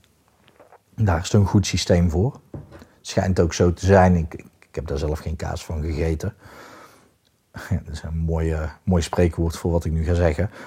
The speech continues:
Dat het soms kan zijn dat je, ehm, als je een hongerig gevoel hebt, dat je geen honger hebt, maar dorst hebt. Maar omdat dat elastiek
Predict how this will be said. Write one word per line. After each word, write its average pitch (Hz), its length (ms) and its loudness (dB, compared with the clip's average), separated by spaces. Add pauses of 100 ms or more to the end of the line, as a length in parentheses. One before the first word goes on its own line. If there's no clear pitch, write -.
(180)
Dat 95 180 4
het 85 120 -2
soms 95 320 0
kan 90 200 2
zijn 90 220 4
dat 87 200 0
je, 87 360 2 (180)
ehm, 85 600 -2 (500)
als - 180 -2
je 98 80 2
een 87 100 2
hongerig 98 480 4
gevoel 107 380 6
hebt, 92 360 2
dat 90 160 -2
je - 60 -16
geen 87 180 2
honger 92 220 2
hebt, 92 180 0
maar 80 120 -2
dorst 90 260 -2
hebt. 73 220 -10 (1900)
Maar 95 220 6
omdat 101 500 4
dat 107 220 4
elastiek 107 720 4